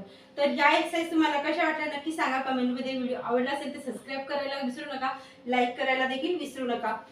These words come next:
आणि एक्सरसाइज करायला तर अजिबातच विसरू नका. जर खरोखरच पोट कमी करायचं आहे ना, तर ह्या एक्सरसाइज खूप सोप्या आहेत. तुम्ही बघितलं असेल, एकाच जागेवरती उभी राहून एवढ्या एक्सरसाइज केलेल्या आहेत, तर तुम्ही देखील आरामात करू शकता आणि खूप सोप्या आहेत. तर भेटूया परत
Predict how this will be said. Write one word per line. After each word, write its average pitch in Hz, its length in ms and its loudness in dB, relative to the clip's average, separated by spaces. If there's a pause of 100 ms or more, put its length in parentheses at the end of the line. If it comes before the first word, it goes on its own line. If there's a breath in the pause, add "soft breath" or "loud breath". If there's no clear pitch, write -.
(280 loud breath)
आणि 254 360 4 (2500 loud breath)
एक्सरसाइज 403 640 0
करायला 349 240 4
तर 349 160 2
अजिबातच 302 580 0
विसरू 262 240 -6
नका. 247 220 -2
जर 311 180 -2 (100)
खरोखरच 339 520 2
पोट 330 240 -4
कमी 311 180 0
करायचं 294 340 0
आहे 285 80 0
ना, 370 100 -2 (300 loud breath)
तर 254 60 -2
ह्या 285 240 4
एक्सरसाइज 285 420 -4
खूप 403 220 0
सोप्या 302 280 0
आहेत. 285 120 -2
तुम्ही 294 180 -4
बघितलं 277 340 -2
असेल, 311 260 2 (240 loud breath)
एकाच 339 320 2
जागेवरती 330 400 4
उभी 311 200 4
राहून 302 260 0
एवढ्या 294 180 0
एक्सरसाइज 285 420 -4
केलेल्या 294 300 -2
आहेत, 269 140 -6
तर 277 140 -8
तुम्ही 285 260 0 (120)
देखील 320 300 -4 (260 loud breath)
आरामात 254 480 2
करू 254 200 2
शकता 240 360 -2
आणि 247 260 0
खूप 381 200 -2
सोप्या 233 300 -2
आहेत. - 520 -10
तर 254 280 4
भेटूया 330 340 6
परत 320 260 6